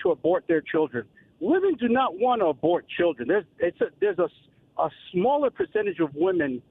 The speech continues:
who want to kill their babies. But the left wants to make it sound like all women want to kill their children. I mean, that's, that is a absolute lie. And, and all I want to say, um,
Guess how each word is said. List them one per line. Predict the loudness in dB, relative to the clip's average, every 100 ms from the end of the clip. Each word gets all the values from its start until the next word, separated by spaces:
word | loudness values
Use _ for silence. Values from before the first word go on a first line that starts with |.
| _ _
who | 0
want | 0 0
to | -4
kill | -4 -2
their | 0 0
babies. | -2 -2 -6 -20 _ _ _ _ -4
But | -4 -2
the | -2
left | 0 0 0 0
wants | -2 -2 -2
to | -2
make | -2 -4
it | -8 -2
sound | 0 2
like | 0 -2 _ _ -4
all | 0 0 0
women | 0 -2 0
want | 0 0
to |
kill | 0 -2 0
their | 0
children. | -2 -2 -2 -4 -14 -20 _ _ _ _ _ _ -2
I |
mean, | 0
that's, | 0 -2 -2
that | 0 0
is | -2 _ 0
a | 0 -2 -10 _ -4
absolute | -2 -2 -2 0 2 0 0
lie. | 0 0 -4 -2
And, | 0 0
and | 0 -2 -2 _ 0
all | 2 2
I |
want | 0 -2
to | 0
say, | 0 0 -2 -2
um, | 0 0 -4